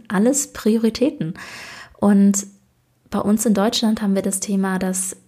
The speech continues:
Materielles in der Gesellschaft höher bewertet wird als Immaterielles. In Deutschland ist es so, dass wir eher ein teures, großes Auto kaufen, was dann auch schick ist und keine Macke und keine Delle, kein Ditcher, kein gar nichts,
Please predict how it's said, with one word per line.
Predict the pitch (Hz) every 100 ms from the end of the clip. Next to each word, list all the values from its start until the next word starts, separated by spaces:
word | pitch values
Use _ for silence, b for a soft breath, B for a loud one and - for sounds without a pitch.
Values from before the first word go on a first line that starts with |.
| _ _
Materielles | 202 190 190 196 185 185 233 233 233 - - _ _ _ _ _ _
in | 196
der | 185
Gesellschaft | 185 180 190 196 202 196 -
höher | 208 220
bewertet | 214 180 185 175 196 190 -
wird | 180 185
als | 180 180 185
Immaterielles. | 190 190 185 - 175 175 185 - - B B B B B B B B
In | - 196
Deutschland | 247 262 196
ist | -
es | -
so, | 196
dass | 196 190
wir | 185 180 -
eher | 190 208 233 214
ein | 202 202 185 185
teures, | - 196 226 240 -
großes | - 208 226 -
Auto | 180 220 -
kaufen, | - 175 165 - 285
was | 254 202
dann | 196 185
auch | -
schick | - 254 254
ist | - 214 -
und | - 180 -
keine | - - 202 277
Macke | 220 165 - 202
und | 190 185
keine | - 180 180
Delle, | 175 170 240
kein | 247 196
Ditcher, | 185 185 185
kein | 180 170
gar | 160 156
nichts, | 220 370 -